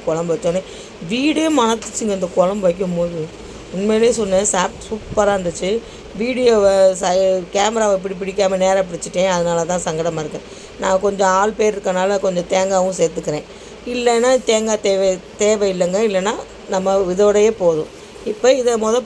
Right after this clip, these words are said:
மொத பொடி பண்ணிட்டு வந்துக்கலாம். பொடி பண்ணிட்டு நம்ம அதை வச்சுக்கலாம். அதுக்கப்புறம் வந்து கொஞ்சோண்டு சோம்பு, ஒரே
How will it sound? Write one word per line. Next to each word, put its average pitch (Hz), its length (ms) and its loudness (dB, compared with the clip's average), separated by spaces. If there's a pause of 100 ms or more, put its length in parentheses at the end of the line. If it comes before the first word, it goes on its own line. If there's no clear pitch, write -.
(160)
மொத 226 260 2
பொடி 220 260 0
பண்ணிட்டு 196 360 -2
வந்துக்கலாம். 165 500 0 (420)
பொடி 226 280 2
பண்ணிட்டு 202 340 0 (140)
நம்ம 196 180 2 (140)
அதை 185 120 6 (100)
வச்சுக்கலாம். 190 500 0 (140)
அதுக்கப்புறம் 190 440 2
வந்து 196 160 -2 (920)
கொஞ்சோண்டு 208 360 0
சோம்பு, 208 260 2 (120)
ஒரே 180 120 4